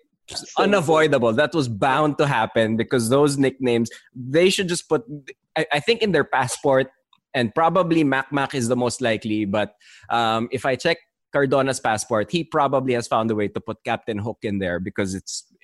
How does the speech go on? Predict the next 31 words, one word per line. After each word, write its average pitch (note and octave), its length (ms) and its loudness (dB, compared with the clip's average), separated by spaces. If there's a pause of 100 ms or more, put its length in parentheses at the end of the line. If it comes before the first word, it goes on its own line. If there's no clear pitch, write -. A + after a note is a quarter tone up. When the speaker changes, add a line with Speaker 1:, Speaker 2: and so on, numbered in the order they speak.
(180)
Speaker 2:
it's - 220 -4
him. G#2 240 -4
That's, B2 280 -4 (340)
that's B2+ 180 -2
who D3 140 2
he A2 200 2
is. D#2+ 220 -8 (240)
Now, A#2+ 360 0 (360)
talking F3+ 360 0
about C#3+ 500 0
C D3+ 260 -4
C A2 420 -2 (720)
and, A2+ 400 -2 (240)
uh, A2 160 0
Michelle C3+ 300 0
Gumabao A2+ 520 0
in B2+ 180 -2
particular, F#2+ 720 -4 (400)
Boom, E3 280 2
you're D3 200 2
probably D#3+ 480 0
the A#2 120 0
best A#2+ 400 -2
person A#2 340 -2
to A#2 80 -8
speak A#2 340 -4
on G2+ 200 0
this G2+ 240 -2
because A2 420 0
of G2+ 260 -2
your, G2 540 0